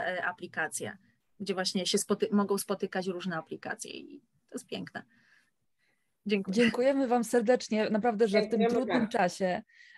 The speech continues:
Speaker 2: e, w, e, w tym trudnym, smutnym czasie, że mogliśmy tak też przez ch-, chwilę, e, zaznać tej, em, takiej, nie wiem, naszej no-, n-, normalności
Speaker 1: Prości.
Speaker 2: nauczycielskiej. Taki troszeczkę, y, troszeczkę się pośmiać, troszkę,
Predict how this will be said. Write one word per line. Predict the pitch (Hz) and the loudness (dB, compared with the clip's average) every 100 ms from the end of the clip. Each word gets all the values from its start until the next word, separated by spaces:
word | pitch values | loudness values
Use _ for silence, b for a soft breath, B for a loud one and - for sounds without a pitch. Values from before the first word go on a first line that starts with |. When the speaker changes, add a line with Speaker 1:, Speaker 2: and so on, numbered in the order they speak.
| b | b
Speaker 2:
e, | - 180 180 185 | 2 6 6 4
w, | 180 - | 2 -2
e, | 180 185 185 | 4 4 4
w | - - | -4 -2
tym | 196 | 0
trudnym, | 196 262 220 214 | 2 0 2 0
smutnym | 214 226 220 202 | 0 -4 -2 2
czasie, | 190 - 214 | 2 2 2
że | 208 | 2
mogliśmy | 202 196 214 233 | 2 0 -2 -2
tak | 220 202 | -2 -2
też | - 208 - | -2 -6 -4
przez | - 202 - | -4 -4 -4
ch-, | - 208 202 | -2 0 0
chwilę, | - 254 247 233 233 - | -2 2 8 8 6 2
e, | - 190 190 - | 0 2 2 0
zaznać | 202 240 220 208 | 2 2 2 -2
tej, | - 208 - | -2 -2 -2
em, | 196 196 190 | 0 0 0
takiej, | - 202 226 208 208 202 - 220 - | -2 -2 2 2 2 -2 -6 -10 -8
nie | 214 | -2
wiem, | 175 160 | 0 0
naszej | 175 196 220 196 - - | -2 -4 -2 -2 -2 -4
no-, | 180 196 - | -2 -2 2
n-, | 202 - | 0 4
normalności | 214 220 208 196 - | 8 10 10 6 6
Speaker 1:
Prości. | 190 220 | 2 0
Speaker 2:
nauczycielskiej. | 175 165 202 190 170 175 - 151 95 - B B B B | 0 -2 0 4 4 2 -2 -4 -4 -10 B B B B
Taki | - 196 208 | -2 0 2
troszeczkę, | 202 196 214 - - 190 190 185 - 185 180 147 | 2 2 2 0 4 8 8 6 0 0 2 0
y, | |
troszeczkę | 175 196 208 - 202 | 0 -2 -2 -2 -2
się | 190 | 0
pośmiać, | - 214 - 214 202 - | 0 -2 0 0 0 2
troszkę, | 202 196 - 180 175 175 | 0 2 2 6 6 6